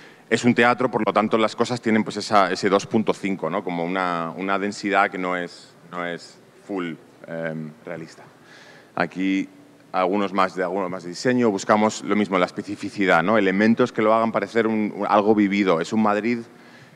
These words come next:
que está, eh, que está lleno de vida, lleno de detalles. Bueno, esto es un ejemplo de, pff, cie-, lo mismo, cientos y cientos de fachadas. Creo que llegamos a hacer quinientos, o, bueno, igual no tantos, pero cuatrocientos y pico props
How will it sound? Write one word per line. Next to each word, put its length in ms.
que 60
está, 800
eh, 540
que 80
está 400
lleno 220
de 80
vida, 200
lleno 160
de 100
detalles. 500
Bueno, 240
esto 200
es 140
un 140
ejemplo 340
de, 180
pff, 560
cie-, 320
lo 80
mismo, 240
cientos 440
y 60
cientos 280
de 80
fachadas. 640
Creo 140
que 100
llegamos 280
a 20
hacer 260
quinientos, 520
o, 140
bueno, 260
igual 200
no 60
tantos, 220
pero 140
cuatrocientos 560
y 40
pico 200
props 540